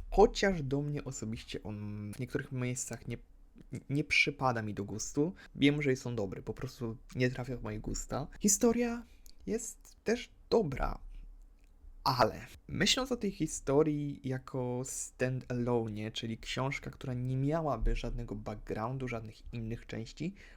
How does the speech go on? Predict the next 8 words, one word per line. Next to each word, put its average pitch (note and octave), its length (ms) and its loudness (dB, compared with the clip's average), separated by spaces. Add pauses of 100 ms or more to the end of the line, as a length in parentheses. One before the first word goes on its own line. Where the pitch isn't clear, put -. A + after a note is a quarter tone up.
powiedziałbym, A3 520 2
że G3+ 120 -2
to F3 100 -4
jest - 180 -6
naprawdę C#3 380 -4
dobry C3+ 400 0
kawał A#2+ 320 -4
dzieła. - 380 -6